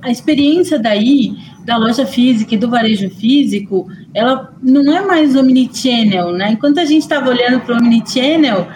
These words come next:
ah, marcas e, e conectadas como o Taobao tavam pensando já na gamificação disso. E aí, quando eu faço um link com esse capitalismo consciente,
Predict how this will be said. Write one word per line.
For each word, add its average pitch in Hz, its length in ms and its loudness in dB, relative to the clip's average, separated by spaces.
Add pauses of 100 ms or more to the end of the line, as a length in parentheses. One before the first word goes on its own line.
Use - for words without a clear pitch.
(280)
ah, 214 240 -2
marcas 277 680 0
e, 285 100 4 (420)
e 220 180 -4 (120)
conectadas 240 760 -4
como 220 220 -10
o - 20 -8
Taobao 214 460 -4
tavam 277 280 -4
pensando 269 760 -2
já 247 380 -4
na 262 120 -4
gamificação 277 960 -2
disso. 180 460 -10 (580)
E 202 60 0
aí, 226 120 -2
quando 311 200 2
eu 330 80 -2
faço 311 260 0
um 294 80 6
link 247 360 2
com - 240 -4 (600)
esse 226 360 -4
capitalismo 254 720 0
consciente, 233 1000 -2